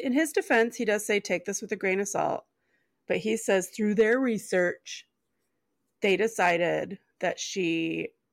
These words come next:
hears this noise, and it's tinnitus, and it was brought on by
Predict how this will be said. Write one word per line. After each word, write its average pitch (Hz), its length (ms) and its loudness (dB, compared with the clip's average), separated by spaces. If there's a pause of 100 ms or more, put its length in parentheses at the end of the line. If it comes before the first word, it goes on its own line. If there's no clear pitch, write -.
(560)
hears 180 360 -2
this 226 240 0
noise, 160 680 -4 (920)
and 185 140 2
it's 180 180 -2
tinnitus, 165 760 -2 (100)
and 170 440 0
it 185 160 0
was 185 140 -6
brought 170 280 0
on 165 320 -2
by 156 760 -2